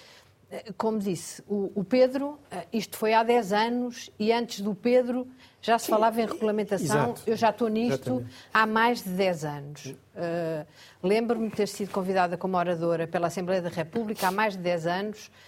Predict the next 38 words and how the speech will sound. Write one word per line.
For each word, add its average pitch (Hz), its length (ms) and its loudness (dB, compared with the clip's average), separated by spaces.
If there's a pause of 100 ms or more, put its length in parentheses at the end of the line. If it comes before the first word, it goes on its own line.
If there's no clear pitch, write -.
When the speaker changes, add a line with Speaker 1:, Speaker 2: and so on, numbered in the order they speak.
(280)
Speaker 1:
eh, 185 220 2 (120)
para 190 140 0
falar 196 320 2
sobre 185 220 -2
o 180 40 -2
tema 196 240 -2
da 180 120 0
regulamentação 170 640 -2
do 160 80 -4
lobbying 190 540 0
e 196 60 -2
a 175 40 -6
conversa 196 600 -2
era 190 420 0
sempre, - 560 -6
eh, - 340 -4
a 180 40 -2
mesma 196 440 0 (380)
e 202 80 0
continuamos 196 500 2
assim. 131 420 -6 (380)
E, 233 280 4
e 214 120 2
o 240 60 2
que 247 120 0
é 247 60 6
um 233 80 4
facto 208 600 2 (380)
é 196 120 4
que, 170 460 -2 (120)
eh, 160 280 -2 (100)
Portugal, 156 520 2 (1500)
eh, 185 160 0
o 190 80 -2
contexto 202 360 0
de - 60 -20
Portugal 175 380 2
atualmente 170 840 0